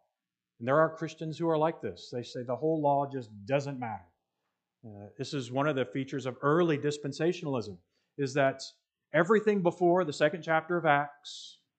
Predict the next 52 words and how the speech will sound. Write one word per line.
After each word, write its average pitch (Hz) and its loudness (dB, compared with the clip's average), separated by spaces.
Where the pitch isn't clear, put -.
when 143 0
the 135 2
Holy 170 2
Spirit 170 0
came 160 -2
down 160 4
upon 160 0
the 151 -20
church 151 -4
in 131 -4
the 131 -2
upper 135 -2
room, 117 -4
everything 208 2
before 214 4
that 208 4
was 139 -4
for 156 -6
Israel. 120 -2
And 117 -4
everything 131 0
after 120 -4
that's 110 -4
for 107 -14
the 101 -10
church. - -20
Well, 131 -4
of - -20
course, 135 -4
we 143 -2
don't 120 -4
believe 123 -2
that. 87 -12
We 131 -4
don't 147 0
believe 139 2
that 117 2
at 113 -2
all. 120 2
The 117 -4
whole 143 2
Word 131 2
of 113 -6
God 117 2
is 110 -8
for 113 -20
the 104 -20
people 110 -20
of 92 -20
God. 90 -20
But 143 0
that's 180 4